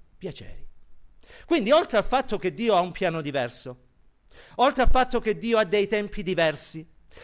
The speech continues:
oltre al fatto che Dio, oh, non vuole il nostro male, ci sono altri motivi. Ora tu stai ridendo e stai dicendo: "Questo stamattina ce l'ha con me, io non ce l'ho con te." Perché chi predica, predica innanzitutto a se stesso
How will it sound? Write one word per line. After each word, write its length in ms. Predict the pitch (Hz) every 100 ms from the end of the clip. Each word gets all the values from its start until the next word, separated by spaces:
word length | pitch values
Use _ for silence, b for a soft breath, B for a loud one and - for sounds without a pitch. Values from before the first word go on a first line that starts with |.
| B
oltre 320 | 277 349 269
al 80 | 226
fatto 360 | - 285 285 208
che 440 | 226 233 - 170
Dio, 680 | 135 285 277 170 127 - -
oh, 460 | 143 143 139 139 151
non 220 | 170 226
vuole 240 | 202 269 214
il 60 |
nostro 300 | 185 208 -
male, 240 | 330 339 262
ci 140 | -
sono 240 | 233 262 220
altri 260 | 226 -
motivi. 320 | 208 202 202
Ora 180 | 226 262
tu 120 | 214
stai 240 | 240 240 220
ridendo 300 | 247 269 220
e 20 |
stai 160 | - 196
dicendo: 440 | 180 180 165 165 B B
"Questo 320 | 269 277 214
stamattina 460 | - 202 208 233
ce 140 | 185 190
l'ha 120 | 180
con 180 | 180 160
me, 160 | 151
io 180 | 175 233
non 140 | 180 185
ce 100 | 190
l'ho 140 | 180
con 180 | 180 139
te." 220 | 123 90 - _ _ _ _ _ _ _ _ _ _ _ _ _ _ _ _ _ _ - b
Perché 240 | - 240 302
chi 160 | 339
predica, 480 | - 247 196 170 180
predica 320 | 220 220 208
innanzitutto 460 | 220 226 247 262 -
a 40 |
se 140 | 180 151
stesso 480 | - 101 - -